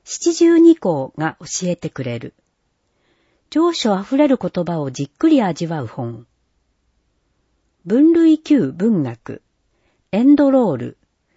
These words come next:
塩谷健。二千二十バツ年、疫病のせいで若者の自殺が急増した。彼らが追い求めたものの謎を追う物語。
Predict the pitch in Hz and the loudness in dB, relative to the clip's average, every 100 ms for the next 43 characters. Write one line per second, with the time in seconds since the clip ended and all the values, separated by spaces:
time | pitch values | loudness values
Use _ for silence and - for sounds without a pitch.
0 | _ - - 262 320 190 147 127 - 180 | _ -18 -6 -2 -2 -2 -4 -4 -6 -6
1 | 117 127 _ _ _ _ _ _ _ _ | -6 -10 _ _ _ _ _ _ _ _
2 | _ _ _ - 220 - 339 302 254 302 | _ _ _ -6 -4 0 4 6 8 6
3 | 240 233 170 143 - 214 165 120 147 _ | 4 0 -2 -4 -6 -4 -4 -4 -12 _
4 | _ _ _ _ 175 - 294 320 320 320 | _ _ _ _ -8 -4 2 4 6 4
5 | 311 - 285 185 156 147 - 269 294 294 | 4 0 -2 -2 -4 -4 0 4 6 6
6 | 277 226 - 226 233 220 214 202 180 156 | 4 2 -4 -6 -4 -4 -4 -4 -4 -4
7 | 160 135 - - 127 _ _ _ _ _ | -6 -6 -10 -14 -18 _ _ _ _ _
8 | _ _ _ _ _ _ _ _ - 349 | _ _ _ _ _ _ _ _ -8 -2
9 | 349 294 240 208 220 247 277 277 302 277 | 0 2 2 2 2 6 6 6 4 4
10 | 214 190 185 185 180 175 170 220 214 185 | 0 -2 -2 -2 -2 -2 -2 -2 -2 -2
11 | 185 185 170 170 165 | -2 -2 0 0 -2